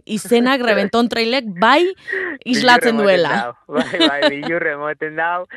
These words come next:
Speaker 2: Eta, bueno, egon nintzen ikusten, eh, a ber, desnibela zelako esan, baina, bueno,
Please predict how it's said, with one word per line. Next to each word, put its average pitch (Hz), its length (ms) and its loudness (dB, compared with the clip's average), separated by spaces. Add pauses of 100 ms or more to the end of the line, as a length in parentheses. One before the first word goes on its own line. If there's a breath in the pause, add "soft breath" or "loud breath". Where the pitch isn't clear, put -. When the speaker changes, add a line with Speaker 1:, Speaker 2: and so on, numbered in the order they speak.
(500 loud breath)
Speaker 2:
Eta, 135 320 -4
bueno, 147 240 -4
egon 135 160 -4
nintzen 147 320 -12
ikusten, 131 500 -8
eh, 113 60 -6
a 113 100 -2
ber, 127 300 -4
desnibela 123 560 -6
zelako 123 400 -8
esan, 131 420 -6
baina, 104 300 -8
bueno, 110 220 -10